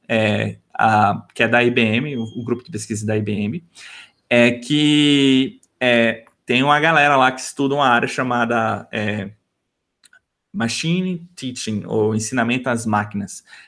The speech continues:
é, que é tentar entender como é que as pessoas podem ensinar as máquinas e as máquinas ensinar as pessoas de volta. Essa é uma área que <laughs> tá sendo estudada já, e esse grupo, eles desenvolvem, às vezes, alguns protótipos,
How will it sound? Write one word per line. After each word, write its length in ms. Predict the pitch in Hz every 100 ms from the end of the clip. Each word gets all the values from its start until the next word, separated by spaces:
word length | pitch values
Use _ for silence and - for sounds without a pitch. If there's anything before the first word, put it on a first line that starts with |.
| _
é, 200 | - 220
que 160 | 220 -
é 80 | 131
tentar 300 | 160 160 151
entender 420 | 165 160 139 165
como 200 | 165 156
é 60 |
que 160 | 170 190
as 160 | 165 165
pessoas 480 | 156 - - 131
podem 220 | - 165 143
ensinar 300 | - 123 120
as 100 | 113
máquinas 480 | 107 139 - 143
e 60 | 135
as 140 | 139
máquinas 540 | 117 117 123 143 - -
ensinar 340 | - - 127 117
as 100 | 113
pessoas 340 | 113 - 117
de 100 | 131
volta. 380 | 131 95 - 107 _ _ -
Essa 200 | 170 196
é 20 |
uma 120 | 220
área 400 | 151 143 202 254 _
que 520 | - 117 107 107 123
<laughs> 20 |
tá 120 | - 120
sendo 180 | 120
estudada 500 | 113 - 127 110 110
já, 320 | 110 104 110 - - - - -
e 120 | 131
esse 200 | 180 185
grupo, 340 | 151 156 196
eles 240 | 175 156 147
desenvolvem, 640 | 165 175 175 131 165 151
às 100 | 113
vezes, 220 | 113 135
alguns 240 | 143 143 -
protótipos, 840 | - - 131 139 - 98 - -